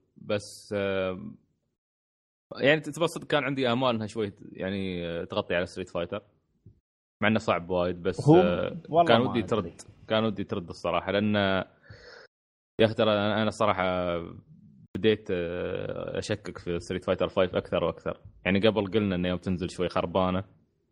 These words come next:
Speaker 1: آه،
Speaker 2: تتصلح مع الوقت.
Speaker 1: تتصلح، تتعدل مع الوقت، بس، آه، الحين وصلنا كم؟ يعني شهر سبعة، وبعدني أحس Street Fighter ما،
Speaker 2: نفس
Speaker 1: ما،
Speaker 2: ما هي.
Speaker 1: ما، ما، ما، ما
Speaker 2: نفس
Speaker 1: قاعدة
Speaker 2: أول ما
Speaker 1: تأدي.
Speaker 2: نزلت.
Speaker 1: نفس أول ما نزلت. يعني بعدني أحس إنها صدق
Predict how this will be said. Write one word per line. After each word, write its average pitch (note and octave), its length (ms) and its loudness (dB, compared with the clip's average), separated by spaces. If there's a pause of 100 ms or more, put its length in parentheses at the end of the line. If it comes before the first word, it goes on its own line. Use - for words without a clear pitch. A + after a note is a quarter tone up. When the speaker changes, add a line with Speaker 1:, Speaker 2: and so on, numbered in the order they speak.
(360)
Speaker 1:
آه، E2+ 300 4
Speaker 2:
تتصلح G#2+ 380 2
مع F#2+ 220 -2
الوقت. F#2+ 260 -4
Speaker 1:
تتصلح، F#2+ 480 2
تتعدل F#2 420 0
مع F2+ 140 2
الوقت، F2+ 400 0
بس، - 420 -6
آه، F2 280 -2
الحين G2+ 260 2
وصلنا F#2+ 360 2
كم؟ F2+ 320 -2
يعني E2 140 -8
شهر F2 220 0
سبعة، F#2 400 0
وبعدني F#2 880 0
أحس F2 140 -6
Street - 260 -10
Fighter F2 380 -2 (1160)
ما، F#2+ 60 4
Speaker 2:
نفس F2+ 160 0
Speaker 1:
ما، G2+ 100 6
Speaker 2:
ما G2 120 2
هي. G#2 60 4
Speaker 1:
ما، G2+ 260 0 (200)
ما، A2+ 120 6
ما، G#2+ 180 2
ما A#2+ 80 2
Speaker 2:
نفس C#3+ 120 8
Speaker 1:
قاعدة A#2 160 4
Speaker 2:
أول C3+ 200 4
ما B2+ 80 -2
Speaker 1:
تأدي. B2+ 160 -2
Speaker 2:
نزلت. A2+ 400 -6 (640)
Speaker 1:
نفس C3 160 2
أول G2 220 2
ما F2+ 140 2
نزلت. F2+ 240 -2
يعني G#2 160 4
بعدني B2+ 300 4
أحس A#2 180 -4
إنها A#2 160 0
صدق A#2+ 240 -6